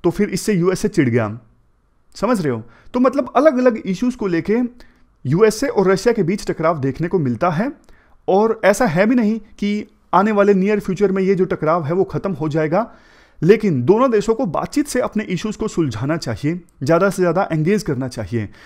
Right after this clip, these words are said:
रशिया को पता है कि हमने क्रीमिया जो हड़पा था ना दो हज़ार चौदह में, उसकी भारी कीमत चुकानी पड़ी थी, क्योंकि उसके बाद रशिया के ऊपर सैंक्शंस काफ़ी ज़्यादा इंक्रीज हो गए थे, तो उनकी इकोनॉमिक लॉस उनको काफ़ी ज़्यादा हुआ। तो अगर बातचीत होती है,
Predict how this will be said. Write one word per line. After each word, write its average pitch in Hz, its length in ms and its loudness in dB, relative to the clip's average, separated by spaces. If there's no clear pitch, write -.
रशिया 180 240 4
को 220 120 4
पता 202 260 2
है 196 480 -4
कि 208 220 0
हमने 175 260 2
क्रीमिया 214 460 2
जो 220 140 2
हड़पा 143 340 2
था 165 140 -2
ना 180 80 0
दो 175 160 2
हज़ार 139 300 0
चौदह 156 320 -2
में, 117 180 -4
उसकी 156 320 -4
भारी 165 320 0
कीमत 208 260 -2
चुकानी 175 300 -4
पड़ी 143 220 -2
थी, 240 100 -2
क्योंकि 254 200 -2
उसके 226 200 -2
बाद 185 280 0
रशिया 190 280 0
के 226 80 -4
ऊपर 220 200 0
सैंक्शंस 208 400 -4
काफ़ी 202 260 -2
ज़्यादा 175 180 0
इंक्रीज 151 360 -4
हो 160 100 -2
गए 170 140 0
थे, 208 180 0
तो 220 80 -4
उनकी 226 460 0
इकोनॉमिक 233 480 4
लॉस 220 240 2
उनको 220 180 0
काफ़ी 196 280 0
ज़्यादा 151 220 0
हुआ। 110 320 0
तो 262 120 2
अगर 254 360 4
बातचीत 175 420 0
होती 185 240 0
है, 208 240 0